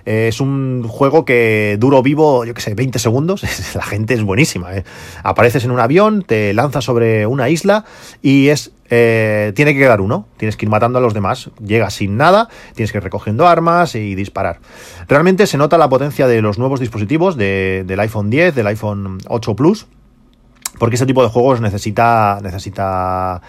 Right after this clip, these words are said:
potencia, necesita potencia. Cuando te vas a un iPad Pro de primera generación, eh, no va tan fino ya como en el, como en el iPhone, como en el iPhone diez. Es curioso. Si os gusta ese tipo de juegos o tenéis curiosidad, realmente está, está muy bien, es gratuito, ocupa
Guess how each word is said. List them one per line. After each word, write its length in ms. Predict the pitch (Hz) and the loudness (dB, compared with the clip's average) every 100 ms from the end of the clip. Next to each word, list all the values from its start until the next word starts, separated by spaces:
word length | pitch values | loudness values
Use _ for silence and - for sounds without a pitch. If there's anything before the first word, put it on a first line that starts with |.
| - - - | -20 -8 0
potencia, 540 | 107 127 117 - 85 101 | 2 2 -2 -8 -14 -12
necesita 260 | 95 104 | -8 -6
potencia. 260 | 95 92 92 | -6 -8 -10
Cuando 200 | 92 90 | -8 -4
te 60 | |
vas 180 | 104 110 | -2 0
a 260 | 120 113 110 | 2 4 2
un 140 | 113 | 2
iPad 240 | 120 113 98 | 0 0 0
Pro 240 | 120 165 | 2 2
de 140 | 120 | 2
primera 280 | 92 107 117 | -2 -2 -2
generación, 580 | 113 110 95 - 151 214 - - - | -2 -4 -4 0 -2 -2 -12 -20 -12
eh, 260 | 104 98 98 | -10 -8 -8
no 360 | 107 113 170 | -6 -2 0
va 80 | 190 | 0
tan 160 | 185 160 | -2 -2
fino 200 | 135 92 | -4 -4
ya 140 | 101 | -4
como 180 | 104 101 | -4 -4
en 80 | 98 | -4
el, 220 | 95 - | -6 -8
como 200 | 101 101 | -8 -6
en 80 | 98 | -6
el 40 | |
iPhone, 640 | 95 95 98 95 92 92 - | -6 -6 -6 -6 -8 -12 -10
como 200 | 101 101 | -8 -6
en 20 | |
el 60 | |
iPhone 260 | 104 104 92 | -6 -6 -10
diez. 220 | 90 87 | -12 -14
Es 140 | - 92 | -14 -10
curioso. 400 | 104 95 92 90 - - - - - - - | -8 -8 -10 -16 -20 -20 -20 -20 -20 -20 -4
Si 120 | - | 2
os 100 | 131 | 4
gusta 240 | 139 147 156 | 4 4 4
ese 160 | 147 | 4
tipo 180 | 147 143 | 0 0
de 60 | 135 | 2
juegos 260 | 170 120 123 | 2 0 -2
o 80 | |
tenéis 200 | 113 123 | -4 -4
curiosidad, 600 | - 123 113 110 131 208 - - - | 0 0 2 4 4 2 -2 -16 -8
realmente 400 | 107 104 110 123 | -2 0 0 0
está, 220 | 113 117 | 2 2
está 240 | 113 - | 2 0
muy 120 | 120 107 | 0 2
bien, 220 | 151 170 | 0 -2
es 140 | 117 | -2
gratuito, 360 | 120 107 127 175 | -2 0 0 0
ocupa 440 | 131 117 113 101 | 0 0 0 0